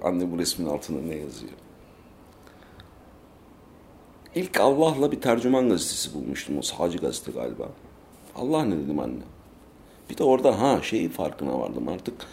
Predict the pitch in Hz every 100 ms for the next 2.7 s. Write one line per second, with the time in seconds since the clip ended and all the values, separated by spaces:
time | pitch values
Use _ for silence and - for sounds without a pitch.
0 | - - - 95 113 123 139 113 107 135
1 | - - 98 92 98 101 78 76 82 190
2 | - 92 - - - 85 -